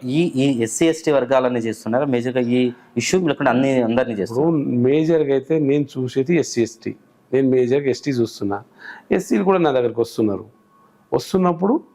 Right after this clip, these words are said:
Speaker 2: నేను మాట్లాడుతున్నా, చూస్తున్నా కాబట్టి నాకు అవ-, అవగాహన అంటే వీళ్ళకు బ్యాక్ బోన్ ఎవరు లేరు. ఎస్సీ, ఎస్టీలకు మేజర్ ఏంటంటే బ్యాక్ బోన్ ఎవరు లేరు, ఇది మేజర్ పాయింట్.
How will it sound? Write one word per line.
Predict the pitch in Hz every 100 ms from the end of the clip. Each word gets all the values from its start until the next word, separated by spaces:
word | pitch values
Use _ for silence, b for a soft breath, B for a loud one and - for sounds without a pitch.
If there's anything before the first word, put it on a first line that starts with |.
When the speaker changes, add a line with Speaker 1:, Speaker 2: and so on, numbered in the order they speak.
| _ _
Speaker 2:
నేను | 156 151
మాట్లాడుతున్నా, | 147 151 151 151 165 214 - _ b b _ - 208
చూస్తున్నా | 202 202 160 135
కాబట్టి | 135 151 185
నాకు | 156 135
అవ-, | 131 139 165 - B B -
అవగాహన | 156 196 196
అంటే | 151 120 113 175 233 B B B _ 156
వీళ్ళకు | 180 185
బ్యాక్ | 165 143 165
బోన్ | 175 190
ఎవరు | 143 127
లేరు. | 117 117 110 -
ఎస్సీ, | - - 156
ఎస్టీలకు | 147 - 135 117
మేజర్ | 117 127 135
ఏంటంటే | 123 113 156
బ్యాక్ | 139 131
బోన్ | 131 123
ఎవరు | 120 107
లేరు, | 113 107 117 - _ b b b _ _ -
ఇది | 147 160
మేజర్ | 139 139 143 -
పాయింట్. | 113 107